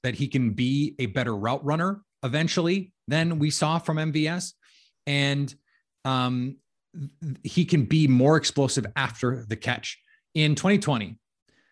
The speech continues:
the Packers were seeing a lot of man coverage because in twenty nineteen, it was, like, Davante Adams and who else, right? Geronimo Allison, Allen Lazard, these guys, they didn't scare anybody. And so teams were playing them a lot of single high early on and a lot of man coverage.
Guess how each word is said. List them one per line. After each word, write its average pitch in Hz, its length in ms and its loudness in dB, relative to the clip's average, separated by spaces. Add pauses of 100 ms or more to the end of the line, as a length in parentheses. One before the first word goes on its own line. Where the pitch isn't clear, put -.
(160)
the - 60 -6
Packers 139 800 -2 (100)
were 123 100 -2
seeing 143 220 0
a 123 40 2
lot 131 220 2
of 143 80 2
man 131 160 2
coverage 110 340 -2
because 110 220 -6
in 107 100 -4
twenty 135 200 -2
nineteen, 120 380 0
it 110 60 -2
was, 107 140 -6
like, 113 160 -6
Davante 131 340 -4
Adams 117 320 -2
and 110 160 -10
who 123 260 -2
else, 98 280 -4
right? 120 160 -2
Geronimo 117 380 -2
Allison, 107 360 -4
Allen 113 220 -2
Lazard, 104 260 -4
these 107 280 -6
guys, 107 260 -2 (300)
they 143 80 4
didn't 165 140 4
scare 139 260 0
anybody. 110 380 -2
And 135 100 -6
so 147 80 -2
teams 175 260 0
were 151 80 2
playing 147 260 0
them 135 180 -2
a 131 80 -8
lot 131 260 -2
of 143 80 -2
single 143 280 -4
high 117 300 -2
early 113 240 -4
on 104 220 -8 (640)
and 131 140 2
a 123 40 4
lot 123 200 4
of 131 80 4
man 127 180 4
coverage. 160 540 0